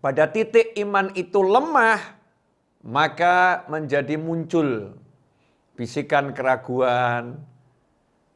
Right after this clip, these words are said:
ya, menjadi lebih percaya pada yang tampak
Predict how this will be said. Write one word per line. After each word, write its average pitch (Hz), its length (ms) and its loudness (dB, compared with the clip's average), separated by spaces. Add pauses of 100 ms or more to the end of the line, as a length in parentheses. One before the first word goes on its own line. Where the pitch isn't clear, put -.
(140)
ya, 95 240 -8 (400)
menjadi 123 800 -4
lebih 131 480 -2
percaya 131 560 2
pada 131 320 0
yang 123 240 -2
tampak 127 800 2